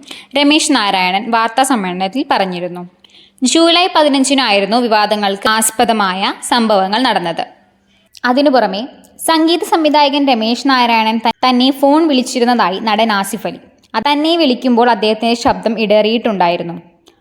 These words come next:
"ലോകത്തുള്ള എല്ലാ മലയാളികൾക്കും എനിക്ക് ഒരു പ്രശ്നം വന്നുവെന്ന് പറഞ്ഞപ്പോൾ കൂടെ ഉണ്ടായി എന്നത് എനിക്ക് സന്തോഷമാണ്. അദ്ദേഹം ജയരാജിന്റെ കയ്യിൽ നിന്നാണ് മെമന്റോ സ്വീകരിക്കാൻ ആഗ്രഹിച്ചത്.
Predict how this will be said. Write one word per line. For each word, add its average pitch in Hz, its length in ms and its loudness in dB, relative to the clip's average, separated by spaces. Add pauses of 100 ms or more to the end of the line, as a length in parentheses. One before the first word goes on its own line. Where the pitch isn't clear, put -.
(140)
"ലോകത്തുള്ള 302 540 2
എല്ലാ 240 320 2
മലയാളികൾക്കും 240 840 2
എനിക്ക് 220 420 -4
ഒരു 220 300 0
പ്രശ്നം 254 480 0
വന്നുവെന്ന് 214 460 0
പറഞ്ഞപ്പോൾ 202 560 0
കൂടെ 262 400 4
ഉണ്ടായി 214 480 2
എന്നത് 208 360 -2
എനിക്ക് 220 360 -4
സന്തോഷമാണ്. 196 640 -4 (460)
അദ്ദേഹം 220 480 0
ജയരാജിന്റെ 240 640 2
കയ്യിൽ 233 340 2
നിന്നാണ് 226 360 0
മെമന്റോ 208 440 -2
സ്വീകരിക്കാൻ 214 560 -2
ആഗ്രഹിച്ചത്. 190 600 -2